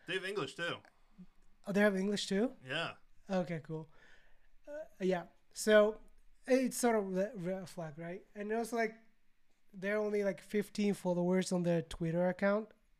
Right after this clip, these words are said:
Speaker 2: So another r-, red flag.
Speaker 1: Nice.
Speaker 2: Um, and also, like, <laughs>
Speaker 1: Their, their webpage is, like, just one page. It doesn't even have any links or anything.
Speaker 2: Yeah, yeah. And then, <laughs> like, uh, there's a one guy on the Twitter.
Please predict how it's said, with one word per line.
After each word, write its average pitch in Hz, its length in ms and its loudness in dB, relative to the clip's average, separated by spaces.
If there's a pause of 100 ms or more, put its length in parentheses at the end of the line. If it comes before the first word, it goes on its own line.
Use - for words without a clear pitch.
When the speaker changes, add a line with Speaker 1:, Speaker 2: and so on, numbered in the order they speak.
Speaker 2:
So - 180 -10
another 165 380 -4
r-, 180 120 -4 (280)
red 175 180 -4
flag. 196 340 -2 (1600)
Speaker 1:
Nice. 190 180 4
Speaker 2:
Um, 180 580 2 (680)
and 185 180 -2
also, 214 240 2
like, 214 200 4 (180)
<laughs> - 180 -20 (380)
Speaker 1:
Their, 214 120 4 (320)
their 185 140 -4
webpage 202 340 -4
is, 143 60 -8
like, 135 340 -6 (100)
just 165 220 -16
one 143 280 -6
page. 143 320 -6
It 113 100 -18
doesn't 135 180 -14
even 143 120 -8
have 123 100 -6
any 120 120 -10
links 117 420 -10
or - 80 -18
anything. 214 280 -12
Speaker 2:
Yeah, 196 380 4 (300)
yeah. 175 300 -2 (840)
And 202 220 2
then, 202 320 2
<laughs> - 60 -16
like, 208 420 4
uh, 208 340 2 (460)
there's 247 220 6
a 247 60 6
one 220 280 2
guy 190 360 0
on 180 160 -2
the - 60 -6
Twitter. 170 600 -4